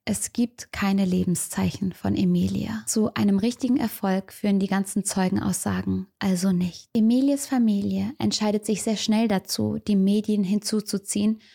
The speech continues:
und mit ihnen zusammenzuarbeiten. Sie hoffen, dass das hilft, ihre Tochter schnell zu finden. Drei Tage nach Emilies Verschwinden beginnt ihre Familie, Spendengelder zu sammeln. Dieses Geld soll dafür eingesetzt werden, eine Belohnung auszahlen zu können,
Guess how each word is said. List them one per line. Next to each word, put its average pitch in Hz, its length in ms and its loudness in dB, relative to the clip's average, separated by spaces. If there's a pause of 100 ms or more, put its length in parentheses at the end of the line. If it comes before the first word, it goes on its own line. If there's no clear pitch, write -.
(200)
und 226 380 0
mit 220 200 0
ihnen 202 220 2
zusammenzuarbeiten. 185 1400 -2
Sie 254 180 0
hoffen, 277 280 2
dass 240 120 2
das - 220 -6
hilft, 262 400 -2
ihre 220 220 0
Tochter 214 460 -2
schnell 202 420 2
zu - 180 -4
finden. 185 600 -4 (100)
Drei 202 280 -2
Tage 196 380 -2
nach 196 280 0
Emilies 185 520 0
Verschwinden 214 640 -2 (320)
beginnt 254 360 0
ihre 233 180 0
Familie, 202 600 2
Spendengelder 185 920 0
zu - 120 -4
sammeln. 214 580 -4
Dieses 240 280 0
Geld 233 300 0
soll 214 300 -2
dafür 208 300 -2
eingesetzt 214 640 0
werden, 208 460 0
eine 202 200 2
Belohnung 214 560 4
auszahlen 180 560 0
zu - 140 -4
können, 214 340 0